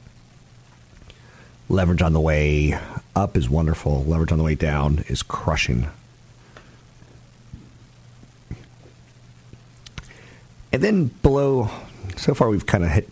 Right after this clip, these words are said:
two levels of, of risk and reward. Venture capital, very, very high on the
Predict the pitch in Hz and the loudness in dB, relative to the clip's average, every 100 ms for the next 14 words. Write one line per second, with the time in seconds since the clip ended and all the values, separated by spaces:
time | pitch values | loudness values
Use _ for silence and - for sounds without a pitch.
0 | - - 120 98 87 87 78 73 - - | -6 0 2 4 2 2 0 -2 -4 -2
1 | 69 69 78 - - 76 78 73 73 60 | 0 0 0 -2 0 2 2 2 0 -2
2 | 60 - - - - - - - - - | -4 -10 -18 -20 -20 -20 -20 -20 -20 -20
3 | - - - - - - - - - - | -20 -20 -20 -20 -20 -20 -20 -20 -18 -18
4 | - - - 127 131 - 104 - 80 76 | -20 -20 -2 0 2 2 2 2 2 2
5 | 92 85 82 78 76 76 71 67 71 | 2 4 2 2 2 2 2 2 2